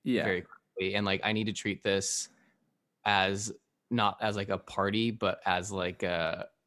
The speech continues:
Speaker 2: time to, like, get work done, stay busy, because if, I feel like if you don't, um, you know, um, y-, y-, you'll just kinda lose it. Um,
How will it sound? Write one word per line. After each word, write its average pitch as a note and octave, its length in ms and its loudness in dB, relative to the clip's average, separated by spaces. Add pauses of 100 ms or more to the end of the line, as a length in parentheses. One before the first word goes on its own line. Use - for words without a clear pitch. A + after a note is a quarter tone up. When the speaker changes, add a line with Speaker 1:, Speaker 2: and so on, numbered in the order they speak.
(260)
Speaker 2:
time F#2+ 420 0
to, F#2 380 -2
like, G2 240 -4
get G2+ 200 2
work G#2+ 320 -2
done, G2 360 -2 (160)
stay A2 320 0
busy, G#2 400 -2
because B2 260 -4
if, G2+ 240 -8
I F#2 100 -2
feel A2 160 -2
like G2+ 80 -4
if G#2+ 140 -10
you G#2 80 -4
don't, G#2+ 360 -2 (520)
um, F#2+ 420 -2 (520)
you A2+ 120 -2
know, F2 260 -2 (240)
um, F#2+ 420 -4 (380)
y-, - 120 -12 (400)
y-, B2 160 -8 (160)
you'll A2 200 -6
just A2 260 -8
kinda F#2+ 200 -2
lose A2 340 -2
it. - 220 -6 (260)
Um, G2 460 -6